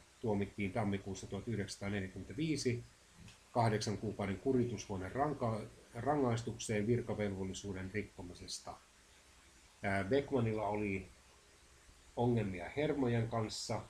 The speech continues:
Ää, erään, äm,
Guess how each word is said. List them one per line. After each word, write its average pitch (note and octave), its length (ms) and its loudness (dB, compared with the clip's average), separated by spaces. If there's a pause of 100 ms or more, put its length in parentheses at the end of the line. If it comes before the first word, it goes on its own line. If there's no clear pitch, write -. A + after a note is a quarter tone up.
(1120)
Ää, E2+ 340 -8 (560)
erään, C#3 540 0 (1200)
äm, G2 260 -2